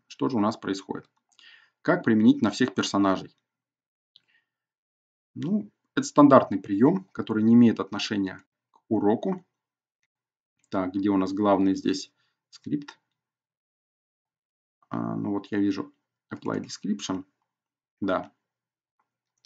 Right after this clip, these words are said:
Ну, в данном случае это модуль. Так, где у нас главный? Главный. Да-да-да-да-да-да. Во. И,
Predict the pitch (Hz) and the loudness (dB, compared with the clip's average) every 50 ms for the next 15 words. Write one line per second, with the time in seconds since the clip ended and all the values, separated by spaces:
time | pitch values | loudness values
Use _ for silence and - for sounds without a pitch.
0 | _ _ _ _ _ _ 147 147 135 117 123 123 120 - - 131 - - - 113 | _ _ _ _ _ _ 0 2 2 4 6 4 4 4 2 0 0 0 -2 -4
1 | 110 - 117 127 160 180 147 110 98 - 101 98 92 95 98 104 110 104 98 90 | -2 0 0 0 0 2 2 0 0 0 -2 -4 -4 -4 -4 -4 -2 -2 -4 -4
2 | 90 92 95 92 90 90 90 85 95 95 120 113 104 104 - _ _ _ _ _ | -4 -4 -6 -4 -4 -6 -8 -8 -8 -8 -6 -6 -8 -8 -12 _ _ _ _ _
3 | _ _ _ _ _ _ _ _ _ _ _ _ _ _ _ _ _ - - 101 | _ _ _ _ _ _ _ _ _ _ _ _ _ _ _ _ _ -16 -14 -12
4 | 101 104 110 107 104 101 92 98 101 101 95 92 101 104 107 - _ _ _ _ | -12 -12 -12 -14 -14 -14 -12 -12 -14 -14 -14 -16 -16 -18 -20 -20 _ _ _ _
5 | _ _ _ _ _ _ - _ - 104 92 95 - - _ _ _ _ _ _ | _ _ _ _ _ _ -20 _ -8 -8 -8 -8 -10 -16 _ _ _ _ _ _
6 | _ _ _ _ _ _ _ _ _ _ _ _ _ _ _ - 120 - | _ _ _ _ _ _ _ _ _ _ _ _ _ _ _ -14 -14 -14